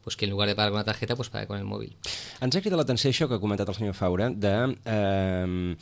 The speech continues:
Speaker 2: dels S M S, és a dir, d'això de que una tecnologia nova sempre primer crida la-, crida l'atenció,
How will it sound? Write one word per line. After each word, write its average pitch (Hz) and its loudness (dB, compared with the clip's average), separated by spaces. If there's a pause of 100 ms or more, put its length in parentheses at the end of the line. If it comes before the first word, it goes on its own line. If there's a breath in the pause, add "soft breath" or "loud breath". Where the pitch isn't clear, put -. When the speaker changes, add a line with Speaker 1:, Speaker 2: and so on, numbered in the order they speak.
(480 loud breath)
Speaker 2:
dels 117 4
S 117 6
M 113 6
S, 104 2
és 92 -2
a 98 -2
dir, 101 0
d'això 110 2
de 135 2
que 110 2
una 110 4
tecnologia 113 2
nova 120 4
sempre 110 4
primer 110 0
crida 120 6
la-, 113 6 (180)
crida 151 8
l'atenció, 135 4